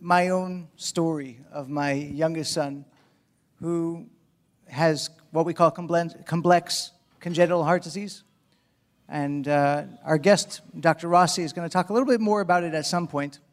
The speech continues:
But right now, before we get into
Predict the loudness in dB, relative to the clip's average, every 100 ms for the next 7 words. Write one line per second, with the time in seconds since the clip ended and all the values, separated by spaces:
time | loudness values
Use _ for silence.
0 | _ _ -20 _ 2 2 2 -4 0 2
1 | 2 -2 -8 0 2 2 2 2 2 -2
2 | 0